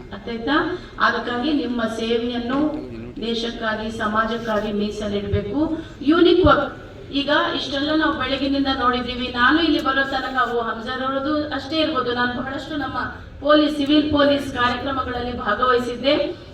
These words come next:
ಎಲ್ಲ ನೋಡಿದ್ದೆ. ಓ, ಅದೇ ರೀತಿ ಇದು ಇರ್ಬೋದು ಅಂತ ಭಾವಿಸಿದ್ದೆ. ಆದ್ರೆ ಇಷ್ಟು ಡಿಫರೆಂಟ್, ಇದು ಯೂನಿಕ್ ಆಗಿ ಅವರ ಕಾರ್ಯವೈಖರಿ ಬೇರೆ ಅಧಿಕಾರಿಗಳಿಂದ,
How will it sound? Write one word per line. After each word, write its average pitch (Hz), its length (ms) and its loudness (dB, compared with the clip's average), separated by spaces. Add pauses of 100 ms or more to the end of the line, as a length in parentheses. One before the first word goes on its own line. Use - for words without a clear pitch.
(100)
ಎಲ್ಲ 349 220 4 (460)
ನೋಡಿದ್ದೆ. 285 360 -2
ಓ, 247 140 -2
ಅದೇ 330 400 -2
ರೀತಿ 370 320 4
ಇದು 277 300 0
ಇರ್ಬೋದು 320 420 -2
ಅಂತ 349 180 4
ಭಾವಿಸಿದ್ದೆ. 247 540 2
ಆದ್ರೆ 233 500 -2
ಇಷ್ಟು 240 200 -8
ಡಿಫರೆಂಟ್, 311 520 2
ಇದು 240 400 -4
ಯೂನಿಕ್ 359 400 8
ಆಗಿ - 480 2 (160)
ಅವರ 269 200 4
ಕಾರ್ಯವೈಖರಿ 285 1040 4 (100)
ಬೇರೆ 339 280 6
ಅಧಿಕಾರಿಗಳಿಂದ, 294 960 4